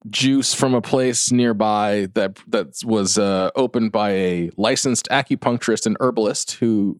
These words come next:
utilizes the wisdom of Chinese medicine to craft plant-based food that nourishes the body.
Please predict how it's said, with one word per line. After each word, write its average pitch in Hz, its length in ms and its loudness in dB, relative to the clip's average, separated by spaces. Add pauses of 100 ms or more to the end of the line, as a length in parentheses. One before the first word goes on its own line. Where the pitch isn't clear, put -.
utilizes 113 600 0
the 107 100 0
wisdom 107 340 0
of 98 120 0
Chinese 107 400 0
medicine 98 400 0
to 87 80 -4
craft - 440 -2
plant-based 90 540 -2
food 90 320 0
that - 140 -2
nourishes 85 400 -4
the - 80 -6
body. - 260 -2